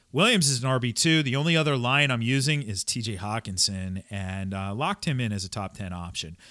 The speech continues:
G-Men, Miami Dolphins. The Giants are, it looks like they're gonna be without basically everybody. Daniel Jones is not gonna play. Kadarius Toney doesn't look likely. Sterling Shepard looks pretty iffy as of right now when I'm recording this. You're gonna have Mike Glennon under center. Now, Saquon Barkley is not what you expected him to be,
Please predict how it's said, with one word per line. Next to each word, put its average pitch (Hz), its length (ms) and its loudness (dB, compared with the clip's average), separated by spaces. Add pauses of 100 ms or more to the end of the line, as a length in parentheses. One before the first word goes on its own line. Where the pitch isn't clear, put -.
(260)
G-Men, 226 880 6
Miami 160 360 6
Dolphins. 147 560 4 (120)
The 127 100 0
Giants 185 320 6
are, 165 120 6 (360)
it 170 160 0
looks 240 160 2
like 381 120 4
they're 233 100 4
gonna 196 180 8
be 170 100 6
without 143 320 4
basically 113 440 2
everybody. 143 360 2
Daniel 165 320 6
Jones 147 280 2
is 123 100 2
not 123 220 2
gonna 113 140 -6
play. 107 420 -2 (440)
Kadarius 170 360 4
Toney 156 220 4
doesn't 123 280 2
look 113 200 -2
likely. 113 340 0
Sterling 160 380 2
Shepard 151 440 4
looks 123 160 -2
pretty 135 380 0
iffy 131 420 0
as 117 120 0
of 101 100 -6
right 113 200 -2
now 113 160 -2
when 107 140 -2
I'm 101 100 -2
recording 131 440 0
this. 123 260 2 (1080)
You're 175 100 6
gonna 247 100 8
have 240 60 6
Mike 180 200 8
Glennon 147 340 2
under 113 160 -2
center. 90 400 -4
Now, 180 220 6
Saquon 254 520 4
Barkley 175 380 6
is 113 120 2
not 143 280 2
what 139 100 -4
you 127 140 0
expected 107 480 -4
him 95 100 -6
to 90 140 -6
be, 160 480 4